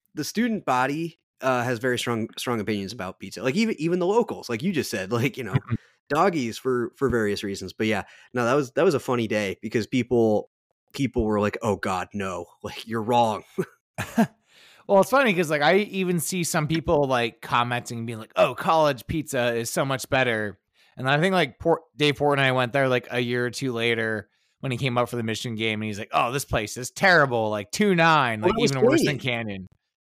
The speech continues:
Speaker 2: No,
Speaker 1: Oh, he
Speaker 2: no,
Speaker 1: went to
Speaker 2: he,
Speaker 1: college
Speaker 2: he,
Speaker 1: too.
Speaker 2: he went to college pizza as well, and I don't know, there was,
Speaker 1: Oh,
Speaker 2: like,
Speaker 1: okay.
Speaker 2: there was some, like, Philly fan that, like, was, like, yelling at him that, like, the Celtics sucked or something, like,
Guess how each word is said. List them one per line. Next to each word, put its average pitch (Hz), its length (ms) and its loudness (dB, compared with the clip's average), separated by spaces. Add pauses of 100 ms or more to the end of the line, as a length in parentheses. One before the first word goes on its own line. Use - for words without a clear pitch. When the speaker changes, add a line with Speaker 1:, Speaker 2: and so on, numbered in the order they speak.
(260)
Speaker 2:
No, 185 160 8
Speaker 1:
Oh, 180 40 6
he 180 100 8
Speaker 2:
no, 165 40 10
Speaker 1:
went 143 120 6
to 170 60 -2
Speaker 2:
he, - 0 -
Speaker 1:
college 156 340 0
Speaker 2:
he, - 40 -16 (100)
Speaker 1:
too. 135 180 -2 (300)
Speaker 2:
he 170 120 -4
went 175 180 0
to 156 80 -6
college 143 380 2
pizza 139 300 -6
as 123 120 -4
well, 127 320 4
and 113 280 -2 (360)
I 165 100 6
don't 170 100 6
know, 160 120 6
there 170 120 6
was, 156 140 2
Speaker 1:
Oh, - 20 2
Speaker 2:
like, 165 240 6
Speaker 1:
okay. 117 140 0 (600)
Speaker 2:
there 151 100 4
was 165 160 4
some, 180 140 2
like, 165 220 2
Philly 139 340 0
fan 120 380 0
that, 113 200 0
like, 113 360 -2 (320)
was, 131 160 -2
like, 123 180 -2
yelling 113 260 0
at 110 220 0
him 110 340 -8
that, 107 160 -4
like, 107 240 -6 (320)
the 113 80 -12
Celtics 117 460 -4
sucked 107 300 -8
or 107 80 -8
something, 101 500 -6
like, 98 220 -2